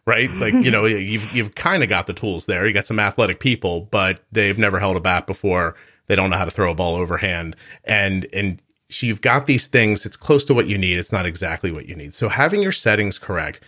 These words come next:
Speaker 1: is, I, I think, in my opinion, by far the most important step of getting going. Now, how does, how do you do that when you might be in a situation? I, I guess what I'm,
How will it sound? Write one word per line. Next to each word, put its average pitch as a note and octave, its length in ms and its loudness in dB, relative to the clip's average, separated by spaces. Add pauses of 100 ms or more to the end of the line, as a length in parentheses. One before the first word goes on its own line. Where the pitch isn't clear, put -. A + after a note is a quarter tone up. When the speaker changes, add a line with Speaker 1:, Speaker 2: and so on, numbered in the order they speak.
(380)
Speaker 1:
is, A#2 340 -2
I, C#3+ 260 2
I B2 140 2
think, C3+ 240 2
in G#2+ 80 2
my G2+ 140 4
opinion, F#2 340 -2
by G2 220 0
far F#2+ 540 2 (100)
the G#2+ 80 -2
most G2+ 340 0
important F#2+ 420 -2
step - 280 -4
of D2 100 -12
getting D2 280 -10
going. D2 360 -16 (540)
Now, G2 460 2 (400)
how - 180 0
does, F3+ 260 0
how D#3 140 2
do E3+ 80 0
you C#3 100 2
do C#3 280 -2
that F2+ 380 -2 (680)
when A2 560 2
you A#2+ 160 -2
might A#2+ 240 0
be B2+ 100 0
in A2 80 2
a G#2+ 60 2
situation? G#2 920 0 (480)
I, - 120 -10
I B2 100 2
guess D#3 240 0
what D3 100 2
I'm, B2 220 0